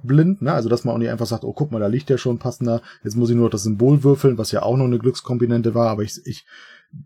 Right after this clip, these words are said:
such mir die einfach auch nicht aus, sondern man greift die einfach und man hofft am Anfang natürlich, dass da eins ist, was man schon relativ eindeutig mit dem gesuchten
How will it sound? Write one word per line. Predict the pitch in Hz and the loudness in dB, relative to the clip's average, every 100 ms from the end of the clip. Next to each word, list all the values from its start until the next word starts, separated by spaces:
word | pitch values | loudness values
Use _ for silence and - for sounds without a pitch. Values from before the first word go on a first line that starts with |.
| - - | -18 -6
such | - - | -6 0
mir | 113 | 0
die | 113 | 2
einfach | 113 107 | 0 -2
auch | 101 101 | -2 -2
nicht | 104 107 | -2 0
aus, | 123 | 0
sondern | 147 104 | 2 0
man | 101 | 2
greift | 104 147 - | 2 2 2
die | 151 | 2
einfach | 147 147 143 147 - - | 2 4 2 0 -12 -4
und | 120 | 2
man | 117 | 4
hofft | 127 - | 4 2
am | 117 | 2
Anfang | 135 151 151 | 2 4 4
natürlich, | 143 143 147 | 4 4 2
dass | 135 131 | 2 0
da | - - | 2 0
eins | 123 135 | 0 0
ist, | 143 127 - _ _ | -2 -6 -10 _ _
was | - | -6
man | 120 117 | -2 -2
schon | - 131 127 | 2 2 2
relativ | 123 127 120 123 117 - | 2 0 0 -2 -4 -4
eindeutig | 127 123 120 120 113 | -2 0 2 2 0
mit | 120 - | -4 2
dem | 120 117 107 | 2 2 -2
gesuchten | 117 117 131 - 120 113 | -2 -4 -4 -4 -2 -2